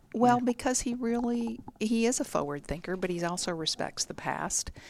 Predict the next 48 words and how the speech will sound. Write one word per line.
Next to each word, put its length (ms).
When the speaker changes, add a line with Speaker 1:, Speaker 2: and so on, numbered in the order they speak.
Speaker 1:
And, 440
you 120
know, 80
we've 260
been 220
on 100
this 140
trajectory 640
of 140
moving 520
in 160
that 180
direction 560
for 220
a 80
while. 400
I 40
mean, 220
I 60
think 220
Jose 340
bought 260
some 300
of 100
that. 340
Speaker 2:
Mm-hmm. 400
Speaker 1:
Don't 200
be 140
afraid 360
to 60
shake 300
it 80
up 160
and 140
do 80
Speaker 2:
Right. 80
Speaker 1:
change. 580
Speaker 2:
Yeah. 80
Speaker 1:
And 140
Speaker 2:
Jose 120
Speaker 1:
then 160
Speaker 2:
Bowen. 480
Yep. 180
Speaker 1:
Yeah. 140
Speaker 2:
Mm. 20
Speaker 1:
And, 380
and, 460
uh, 260